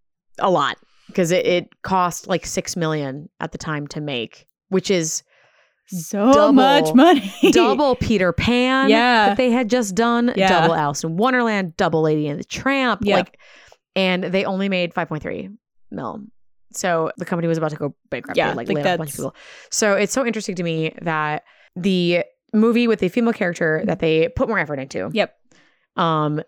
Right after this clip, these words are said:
Speaker 1: did so poorly.
Speaker 2: Yep.
Speaker 1: And then, and like we talked about, it's, like, the, the times and stuff,
Speaker 2: Yeah.
Speaker 1: but, like, Snow White just kept being a powerhouse.
Speaker 2: Yeah.
Speaker 1: And even to this day, um, Aurora did have a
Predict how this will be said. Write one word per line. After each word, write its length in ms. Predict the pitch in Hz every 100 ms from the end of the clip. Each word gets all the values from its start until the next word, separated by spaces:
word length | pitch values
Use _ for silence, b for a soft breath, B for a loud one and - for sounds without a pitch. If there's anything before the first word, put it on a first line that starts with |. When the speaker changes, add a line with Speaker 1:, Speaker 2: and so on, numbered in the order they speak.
| -
Speaker 1:
did 280 | 180 165 156
so 160 | - 196
poorly. 480 | 202 156 101 190 220
Speaker 2:
Yep. 140 | 190 - _ _ _ _ _ _ -
Speaker 1:
And 120 | 180
then, 400 | 170 160 160 156 _ _ _ _ _ _ _ _ _ _ -
and 120 | 277
like 180 | 285 254
we 100 | 247
talked 160 | 226 180
about, 120 | 180
it's, 80 | 190
like, 100 | -
the, 140 | 202 _ 208
the 80 |
times 360 | 202 165 139 160
and 80 | -
stuff, 140 | - 185
Speaker 2:
Yeah. 40 | -
Speaker 1:
but, 100 | 175
like, 160 | 165
Snow 200 | - 175
White 300 | 165 156 151 - B B B B B
just 300 | 202 - - -
kept 500 | - - 190 - - - 170
being 400 | 170 156 151 151
a 60 | -
powerhouse. 760 | - 269 233 190 170 165 -
Speaker 2:
Yeah. 200 | - 170
Speaker 1:
And 100 | 165
even 460 | 196 180 190 202 202 -
to 120 | -
this 160 | 202 190
day, 300 | 180 170 160 B B B -
um, 220 | 196 202 -
Aurora 540 | 208 220 214 254 285 190 165
did 340 | 180 170 180
have 420 | - 202 175 170 -
a 320 | 170 156 156